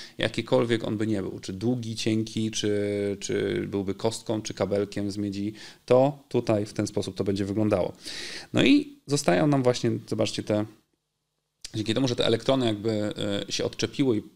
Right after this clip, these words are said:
przepływają sobie, mm, w tej naszej strukturze metalu, no to zostają kationy. I widzicie, tutaj jest pięknie pokazane, jak wygląda ten przepływ tych, e, naszych elektronów. I one się tam przemieszczają, nie? Pamiętajcie, to jest ta chmura elektronowa. O czym warto pamiętać?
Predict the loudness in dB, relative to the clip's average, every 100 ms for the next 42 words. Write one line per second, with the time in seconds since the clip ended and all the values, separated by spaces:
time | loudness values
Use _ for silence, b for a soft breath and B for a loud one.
0 | _ -6 -2 4 4 4 -2 -2 -2 -4
1 | -6 -6 -4 -4 -6 -8 -8 -8 -4 -4
2 | -2 -2 -4 -6 -2 -2 0 -2 -2 -2
3 | -2 0 -2 0 -2 -2 -4 -4 -4 -6
4 | -6 -6 -4 -2 0 0 -2 -2 -2 -4
5 | -2 -2 -2 -2 B B B -2 2 2
6 | 0 0 0 2 0 -2 -4 2 2 2
7 | -4 -4 -8 -6 -4 -2 0 -2 -2 -6
8 | -2 0 0 -4 0 0 0 -4 b b
9 | b b 0 0 2 -2 0 0 0 -4
10 | -6 -6 -4 -4 -6 -6 -4 -2 -2 -4
11 | -8 -2 -2 0 -2 -4 -4 -4 -4 -2
12 | 0 4 6 6 4 2 0 -2 -4 -8
13 | -8 -10